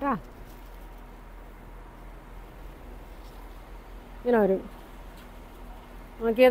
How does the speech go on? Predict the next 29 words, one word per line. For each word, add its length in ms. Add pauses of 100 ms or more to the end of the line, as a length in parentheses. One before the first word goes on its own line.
നല്ല 180 (120)
ഭംഗിയാണ് 420
ട്ടോ. 140 (380)
ഇതിൻ്റെ 220 (100)
ഷാളാണ് 440 (100)
ഭംഗി 260
വരുന്നത്. 240 (140)
നല്ല 140 (120)
pure 280
ഷിഫോണിൽ 440 (100)
തന്നെയാണ്. 340 (520)
ദേ 80 (140)
പ്രി-, 180 (460)
പ്രിന്റും 400
വ്യത്യാസം 460
വരുന്നുണ്ട് 340
ട്ടോ. 100 (640)
ദേ 220
നല്ല 220 (160)
വലിയ 300 (100)
floral 320 (160)
ഡിസൈനൊക്കെയാണ് 600
വരുന്നത്. 260 (580)
നാല് 320
സൈഡും 320
ലേസൊക്കെ 420
കൊടുത്തിട്ടുണ്ട്. 480 (300)
ഇങ്ങനെ 240
വരും. 220